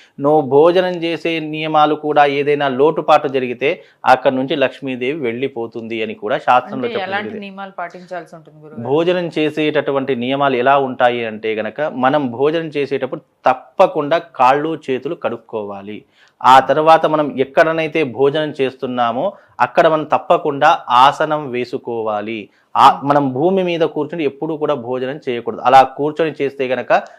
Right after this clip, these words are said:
Speaker 1: మనకు కొత్త కొత్త రోగాలు అంటుకునేటటువంటి అవకాశం ఉంటుంది. మనకు తెలియకుండానే మన శరీరంలో మూడు వందల అరవై ఐదు రోగాలు పురుడు పోసుకుంటాయి. అంత నియమాలు ఈ భోజనంలో ఉంటూ ఉంటాయి. అలాగే భోజనం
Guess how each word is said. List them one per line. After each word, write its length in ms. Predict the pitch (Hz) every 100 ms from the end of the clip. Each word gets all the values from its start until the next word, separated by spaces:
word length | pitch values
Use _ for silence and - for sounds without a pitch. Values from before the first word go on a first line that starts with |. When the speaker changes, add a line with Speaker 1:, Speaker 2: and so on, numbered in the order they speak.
| _
Speaker 1:
మనకు 340 | 135 143 143 -
కొత్త 300 | 151 - 202
కొత్త 320 | 196 - 185
రోగాలు 500 | 160 160 156 151 151
అంటుకునేటటువంటి 840 | 135 139 143 143 139 131 131 127
అవకాశం 460 | 117 127 143 135 131
ఉంటుంది. 340 | 120 117 110 - _ -
మనకు 280 | - 196 -
తెలియకుండానే 680 | 151 175 180 175 160 156 175
మన 160 | 151
శరీరంలో 500 | 139 143 151 156 151
మూడు 280 | 143 143 147
వందల 320 | 147 143 143
అరవై 440 | 131 127 127 135 135
ఐదు 220 | 131 120
రోగాలు 600 | 123 151 165 156 123 131 _ _ -
పురుడు 240 | 147 170
పోసుకుంటాయి. 1000 | 156 139 127 120 117 113 113 107 113 107 117
అంత 500 | 127 127 131 117 117 - -
నియమాలు 480 | 123 135 160 147 170
ఈ 200 | 131 131
భోజనంలో 560 | 117 131 143 139 131 127
ఉంటూ 260 | 117 117
ఉంటాయి. 280 | 113 104 101 - _ -
అలాగే 500 | 120 147 151 175 - - _ _ _ _ _ _ - 117
భోజనం 380 | 120 160 170